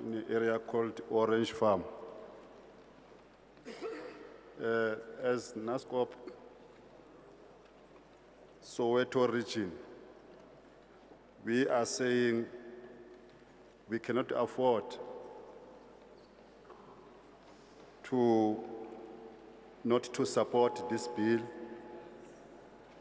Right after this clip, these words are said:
as it advances the transformation agenda of our education in South Africa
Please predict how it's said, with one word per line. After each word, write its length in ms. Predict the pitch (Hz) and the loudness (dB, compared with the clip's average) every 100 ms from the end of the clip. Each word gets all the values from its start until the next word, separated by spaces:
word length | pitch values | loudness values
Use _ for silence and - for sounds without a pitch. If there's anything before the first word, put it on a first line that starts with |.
| - - - - 127 | -20 -20 -20 -10 2
as 300 | 127 120 - 131 | 2 2 -2 -2
it 340 | 120 - - - - - - - - - - - - - - - - - - 117 | -2 -4 -10 -12 -18 -18 -20 -20 -20 -20 -20 -20 -20 -20 -20 -20 -20 -20 -4 0
advances 960 | 110 - 120 123 - 131 117 - - - - - - - - - - - - - - - - | 2 4 4 6 4 4 4 -2 -8 -10 -12 -14 -14 -16 -18 -18 -20 -20 -20 -20 -20 -10 -2
the 80 | 101 | 0
transformation 760 | - 110 - 120 131 147 123 | 2 0 2 4 4 4 4
agenda 680 | 120 123 117 117 120 113 110 - - - - - - - - - - - | 4 2 4 6 6 4 0 -4 -10 -10 -12 -14 -14 -14 -14 -14 -10 2
of 200 | 120 - | 2 6
our 240 | 131 120 | 6 6
education 720 | 117 117 104 120 113 131 110 | 6 2 2 4 4 4 4
in 80 | 107 | 4
South 280 | 95 117 110 | 4 2 4
Africa 500 | 117 - 113 101 104 | 0 2 2 2 0